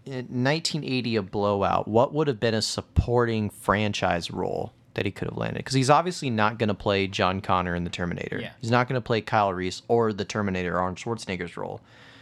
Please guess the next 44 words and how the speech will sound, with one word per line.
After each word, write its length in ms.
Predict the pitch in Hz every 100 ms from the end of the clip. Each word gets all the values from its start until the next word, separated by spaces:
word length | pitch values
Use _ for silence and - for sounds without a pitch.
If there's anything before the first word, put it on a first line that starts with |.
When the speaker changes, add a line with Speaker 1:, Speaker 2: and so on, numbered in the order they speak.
| - - - _
Speaker 1:
I'm 160 | - 131
just 120 | -
thinking 180 | 127 107
of 80 | 90
blockbusters 600 | 90 87 - 87 - 85
in 80 | 85
the 140 | 82
eighties 240 | 80 82
right 100 | - 135
Speaker 2:
I 40 |
Speaker 1:
now. 40 | 185
Speaker 2:
think, 360 | 254 254 - -
like, 360 | 156 131 110 - _ _ _ _
as 280 | 113 - 135
an 60 | 143
example, 720 | 143 117 143 156 135 104 - -
I 160 | 117
think 220 | 123 156
he 140 | 139 160
could 200 | - 175
have 120 | 190
been, 140 | 113 110
like, 200 | 104 -
a 80 | 95
Kyle 380 | - 95 92
Reese 340 | 95 131 151 -
type 280 | 113 95 92
in 80 |
a 80 | 87
Terminator 460 | - 170 190 127 110
movie. 220 | 101 98
He's 140 | 98
not 240 | 131 117 - _ _
the 180 | 110 113
lead. 460 | 104 101 101 117 - -
And, 120 | 156 185
like, 180 | 196
I 80 | 180
don't 160 | 185 214
wanna 140 | 175
just 280 | 143 131 - - _ _ -
pigeonhole 440 | 117 110 101 107
him 120 | 98
into 260 | 98 92